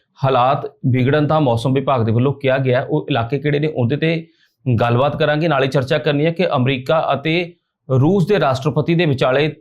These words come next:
ਤਿੰਨ ਘੰਟੇ ਅਲਾਸਕਾ ਦੇ ਵਿੱਚ ਗੱਲਬਾਤ ਹੋਈ ਹੈ, ਪਰ ਗੱਲਬਾਤ ਸਿਰੇ ਨਹੀਂ ਚੜ੍ਹੀ। ਗੱਲਬਾਤ ਦੇ ਵਿੱਚ ਹੋਇਆ ਕੀ ਕੁਛ ਹੈ, ਉਹਦੇ ਤੇ ਚਰਚਾ ਕਰਾਂਗੇ। ਨਾਲ ਹੀ ਇਹ ਵੀ ਚਰਚਾ ਕਰਨੀ ਜ਼ਰੂਰੀ ਹੈ ਕਿ ਟਰੰਪ ਨੇ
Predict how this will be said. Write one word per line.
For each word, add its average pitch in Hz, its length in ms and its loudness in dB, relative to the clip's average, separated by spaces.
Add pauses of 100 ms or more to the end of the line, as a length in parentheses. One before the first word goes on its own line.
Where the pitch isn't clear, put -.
(120)
ਤਿੰਨ 214 220 2 (100)
ਘੰਟੇ 151 520 0
ਅਲਾਸਕਾ 127 420 0
ਦੇ 147 100 0
ਵਿੱਚ 139 220 -2
ਗੱਲਬਾਤ 117 500 0
ਹੋਈ 139 200 2
ਹੈ, 143 60 0
ਪਰ 139 280 -2
ਗੱਲਬਾਤ 123 540 0
ਸਿਰੇ 139 300 -2
ਨਹੀਂ 160 300 0
ਚੜ੍ਹੀ। 123 300 0 (400)
ਗੱਲਬਾਤ 156 340 2
ਦੇ 180 80 2
ਵਿੱਚ 190 140 0
ਹੋਇਆ 151 280 2
ਕੀ 175 160 -4
ਕੁਛ 165 260 -2
ਹੈ, 160 40 0
ਉਹਦੇ 135 260 -2
ਤੇ 156 120 -4
ਚਰਚਾ 147 300 -2
ਕਰਾਂਗੇ। 139 380 -4 (440)
ਨਾਲ 147 300 2
ਹੀ 214 260 0 (680)
ਇਹ 208 220 4
ਵੀ 262 100 2
ਚਰਚਾ 185 320 0
ਕਰਨੀ 156 260 2
ਜ਼ਰੂਰੀ 147 400 2
ਹੈ 160 60 2
ਕਿ 165 140 -2
ਟਰੰਪ 165 400 -2
ਨੇ 175 280 -2